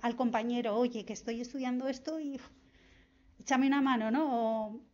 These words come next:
"¿vale? Pues que sepáis que hay comunidad universitaria, aunque tengamos distancia". Bueno, estas son las cuatro claves.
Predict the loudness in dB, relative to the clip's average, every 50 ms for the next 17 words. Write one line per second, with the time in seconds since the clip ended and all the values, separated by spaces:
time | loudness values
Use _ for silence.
0 | _ _ _ -6 -2 0 0 0 -2 -4 -6 -4 -4 -2 -2 -2 -2 -2 -4 -2
1 | -2 -2 -2 0 0 0 2 2 2 0 0 -2 -4 -4 -4 -4 -6 -6 -6 -8
2 | -8 -6 -6 -4 -2 -2 -4 -4 -6 -8 -8 -8 -6 -6 -4 -6 -6 -6 -8 -18
3 | -20 _ -8 -6 -6 -6 -6 -6 -8 -8 -8 -8 -14 -20 -20 _ _ _ _ _
4 | _ _ _ _ _ _ _ _ _ _ _ _ _ _ -20 _ _ _ _ _
5 | _ _ _ _ _ _ _ _ _ _ _ _ _ _ _ _ _ _ _ _
6 | -20 -20 _ _ _ _ _ _ _ _ _ _ _ -2 -2 0 0 0 0 0
7 | 0 0 2 2 2 2 2 0 0 -2 0 0 -2 -4 -4 -6 -8 -8 -8 -10
8 | -12 -12 -14 -16 -20